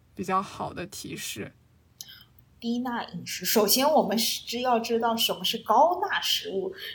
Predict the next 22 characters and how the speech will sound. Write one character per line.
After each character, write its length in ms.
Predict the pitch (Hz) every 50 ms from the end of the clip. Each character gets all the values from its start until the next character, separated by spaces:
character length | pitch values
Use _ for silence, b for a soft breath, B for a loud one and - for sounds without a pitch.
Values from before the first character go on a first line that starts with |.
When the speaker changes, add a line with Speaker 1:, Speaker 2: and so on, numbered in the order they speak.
| B B
Speaker 2:
什 240 | - - - 226
么 160 | 220 214 247 302
食 240 | - - - -
物 120 | 254 269 269
含 320 | 240 240 - - 214 240
有 120 | 269 233 180
的 140 | - 190
钠 240 | 220 262 285 - 226 -
比 80 | 202
较 200 | - - 185 156
高， 280 | - - 220 240 247 -
什 160 | - - 202
么 80 | 170 185
是 160 | - - 285
我 100 | 269 202
们 100 | - -
要 100 | 185 202
避 120 | 226 - - - 440 403
免 180 | 247 - - - -
的。 80 | - - - B B B B B
首 200 | B - 233 220
先 160 | 226 226 311